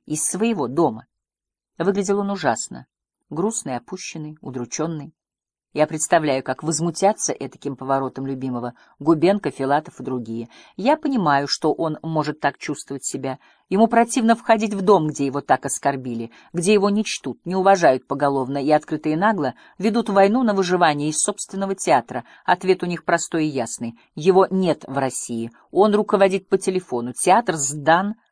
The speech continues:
в аренду, продан. Двадцать пятое октября. Воскресенье. Меня больше тянет к чтению вокруг романа, чем, собственно, к самому роману.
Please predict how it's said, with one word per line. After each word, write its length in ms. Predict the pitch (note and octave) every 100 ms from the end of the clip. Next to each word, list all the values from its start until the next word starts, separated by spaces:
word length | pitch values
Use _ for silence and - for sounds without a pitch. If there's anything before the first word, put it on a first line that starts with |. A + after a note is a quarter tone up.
| -
в 100 | E3+
аренду, 420 | F#3 C#3 C3 B2 C3
продан. 540 | - D3 C3+ B2 D3+ _ _ _ _ _ _ _ _ _ _ _ _
Двадцать 360 | C3+ C#3+ C#3 -
пятое 280 | C#3 - B2
октября. 460 | - C3+ A2+ G2+ _ _ _ _
Воскресенье. 800 | B2+ - C#3+ C3+ A#2+ G#2+ F2 - _ _ _ _ _ _ _ _ _
Меня 260 | F3+ G#3 G#3
больше 280 | G#3 G#3 G#3+
тянет 300 | G3+ F#3+ F3+
к 60 |
чтению 400 | - - G3+ F#3
вокруг 340 | F3+ F3 F3+ E3+
романа, 400 | E3 D3+ A#2+ A#2
чем, 220 | - C3+
собственно, 520 | - D#3 - - C#3
к 60 | -
самому 400 | - D3+ C#3 A2+
роману. 420 | A2+ G#2+ G2+